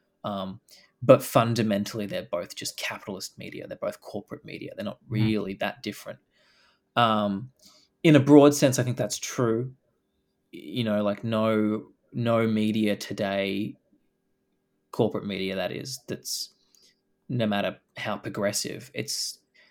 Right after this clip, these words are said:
Speaker 1: not really arguing for any sort of systemic change. It's not trying to overthrow anything. It's still capitalist. It still believes in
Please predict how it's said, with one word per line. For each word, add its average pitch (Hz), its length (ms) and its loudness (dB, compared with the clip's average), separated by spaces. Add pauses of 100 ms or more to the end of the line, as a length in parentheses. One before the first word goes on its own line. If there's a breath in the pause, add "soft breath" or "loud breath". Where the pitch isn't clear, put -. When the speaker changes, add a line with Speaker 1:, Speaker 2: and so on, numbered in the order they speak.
(500 soft breath)
Speaker 1:
not 143 320 8
really 120 380 6
arguing 107 580 0
for 107 240 -4
any 101 140 -2
sort 101 220 -4
of 95 100 -10
systemic 98 500 -8
change. 107 380 -8
It's - 140 -16
not 104 160 -6
trying 110 160 -6
to 101 120 -6
overthrow 95 680 -2
anything. - 680 -10
It's - 160 -10
still - 380 -6
capitalist. - 680 -8
It - 100 -14
still - 200 -8
believes 98 580 -8
in 87 200 -12